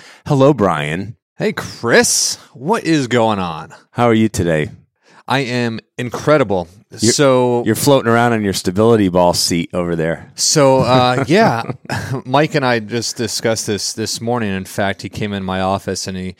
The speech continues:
Speaker 2: saw my office chair behind me, which I'm not sitting on, and he goes, "That chair kinda looks a little
Speaker 1: That looks
Speaker 2: old.
Speaker 1: ratty.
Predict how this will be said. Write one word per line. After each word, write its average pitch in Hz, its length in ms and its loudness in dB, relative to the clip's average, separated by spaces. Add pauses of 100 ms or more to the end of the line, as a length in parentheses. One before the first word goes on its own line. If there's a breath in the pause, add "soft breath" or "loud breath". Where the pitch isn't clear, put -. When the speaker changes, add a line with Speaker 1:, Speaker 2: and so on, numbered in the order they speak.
(300 soft breath)
Speaker 2:
saw 117 240 0
my 107 180 -2
office 98 360 -2
chair 101 200 -6
behind 127 440 -2
me, 98 140 -4
which 101 240 -4
I'm 98 80 -8
not 92 200 -8
sitting 143 340 -4
on, 101 220 -6
and 113 140 -6
he 110 60 -4
goes, 107 320 -4 (360 soft breath)
"That - 140 -8
chair 320 280 -4
kinda 233 280 -4
looks 160 260 -2
a 160 40 -2
little 120 480 0
Speaker 1:
That - 180 -4
looks - 220 -4
Speaker 2:
old. - 140 0
Speaker 1:
ratty. 175 320 6